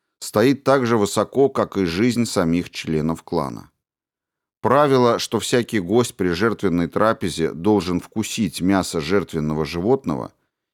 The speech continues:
имеет тот же смысл, что и предписание, чтобы наказание виновного члена племени совершалось всем племенем. Другими словами, с жертвенным животным поступали как с членом родного племени.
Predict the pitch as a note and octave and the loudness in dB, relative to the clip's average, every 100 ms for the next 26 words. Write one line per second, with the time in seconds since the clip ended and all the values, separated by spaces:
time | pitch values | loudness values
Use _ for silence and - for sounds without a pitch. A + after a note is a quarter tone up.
0 | - E2+ G#2+ C3+ C3 - C#3 A2 A#2 - | -6 0 2 2 0 2 2 2 -2 0
1 | A#2+ C#3+ C#3+ B2 - A#2 G#2+ F2 G2+ - | 0 0 0 -4 -2 0 2 0 -4 -6
2 | G#2 - A#2+ B2+ G2+ C#2+ G1+ _ _ - | -6 -4 0 0 0 -2 -8 _ _ -12
3 | - F#2 F2+ F2+ G2 G2 G#2+ G#2 F2 E2 | -4 0 2 2 2 2 2 2 2 2
4 | F#2 G2 F#2+ E2 D#2+ E2+ - F2 D#2+ D2+ | 2 2 2 0 -2 -2 -2 0 0 -2
5 | D#2+ G2 A#2+ F#2 C2 - _ - F2+ E2+ | -2 0 2 0 -2 -8 _ -10 -4 -2
6 | D#2+ A2 A2 A2+ - - E2 D#2+ F#2+ F2 | 0 2 2 0 -4 -6 -4 -2 -2 -2
7 | C#2 A#1+ G1+ - _ _ _ _ _ G#2 | -2 -6 -10 -16 _ _ _ _ _ -2
8 | G2+ A#2+ A#2 C3 A#2+ - G#2+ B2+ D3 G2+ | 2 2 4 4 4 2 2 2 2 2
9 | - F2+ F2 F2 C3+ A#2+ G#2+ G2 F#2+ E2+ | 0 -6 -4 0 0 2 2 2 2 0
10 | G2 C3 D#3 F2 C#2 - _ _ _ - | 0 0 -2 -4 -6 -10 _ _ _ -8
11 | - G2 C3 C3 B2+ A2+ - - - G#2+ | -6 -2 2 2 2 0 -2 -6 -2 2
12 | A2 A#2 A2 G2 E2 F2 E2+ F#2 A2+ F#2 | 2 2 2 2 2 0 0 -2 -2 -2
13 | C#2+ G#1+ - | -2 -8 -12